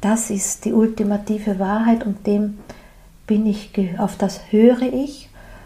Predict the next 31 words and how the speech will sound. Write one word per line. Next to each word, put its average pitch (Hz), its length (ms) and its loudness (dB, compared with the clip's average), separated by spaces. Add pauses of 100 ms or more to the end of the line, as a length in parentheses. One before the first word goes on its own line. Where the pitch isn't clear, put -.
(160)
und 208 140 0
auf 202 280 -2
dem, 202 280 0
auf 196 160 -4
das 202 260 -2
bin 185 240 -4
ich 175 180 -8 (120)
hörig 247 600 4 (720)
und 202 520 0
ich - 200 -10
höre 214 240 2
nicht 226 280 -2
auf 214 160 -4
meine 208 240 0
eigene 202 360 0
innere 214 340 -2
Stimme, 247 420 -2
ganz 202 360 -2
geschweige 208 480 -2
denn 196 220 0 (380)
auf - 160 -6
meinen 196 320 -2
eigenen 202 520 -2
inneren, 208 520 -2 (760)
ja, 202 140 0
mein 202 220 2
eigenes 220 440 0
inneres 233 480 0
Schwungrad 208 960 -2
der - 80 -4
Energie. 190 500 -6